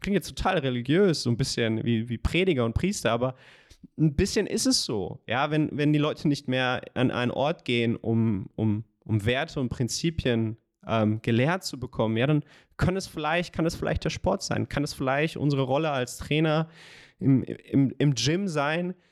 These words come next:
ähm, Werte und, und, und, und Lebensprinzipien zu transportieren,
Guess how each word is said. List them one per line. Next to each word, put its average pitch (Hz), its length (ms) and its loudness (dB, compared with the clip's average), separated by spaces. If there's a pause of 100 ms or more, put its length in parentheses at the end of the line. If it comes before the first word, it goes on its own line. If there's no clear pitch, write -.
(240)
ähm, 127 340 4 (120)
Werte 139 720 0
und, 123 300 -2
und, 120 260 2
und, - 260 0
und 110 300 -2
Lebensprinzipien 143 960 0
zu 135 120 -2
transportieren, 143 960 0